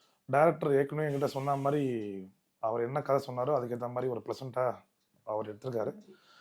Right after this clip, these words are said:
எக்ஸலண்ட் ஒர்க் for ராதாரவி சார். ராதாரவி சார் ரொம்ப, ஆ, என்ன சொல்றது, லெஜெண்டுன்னு சொல்றதுக்கு ஒரு அர்த்தம் என்னன்னா, லெஜெண்டு தான்.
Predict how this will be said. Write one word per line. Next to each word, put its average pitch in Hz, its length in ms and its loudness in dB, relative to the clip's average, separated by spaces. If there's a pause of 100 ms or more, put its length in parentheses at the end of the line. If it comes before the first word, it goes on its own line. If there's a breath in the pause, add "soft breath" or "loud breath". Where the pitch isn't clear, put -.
(320 soft breath)
எக்ஸலண்ட் 196 480 4
ஒர்க் 160 140 6
for 170 260 6
ராதாரவி 143 340 8
சார். 113 220 -6 (880)
ராதாரவி 151 380 4
சார் 147 240 2
ரொம்ப, 135 500 2 (880)
ஆ, 107 320 -6
என்ன 120 120 -6
சொல்றது, 120 480 -4
லெஜெண்டுன்னு 156 640 4
சொல்றதுக்கு 147 580 2
ஒரு 147 120 6
அர்த்தம் 147 440 2
என்னன்னா, 139 560 0 (320)
லெஜெண்டு 123 260 0
தான். 131 160 -4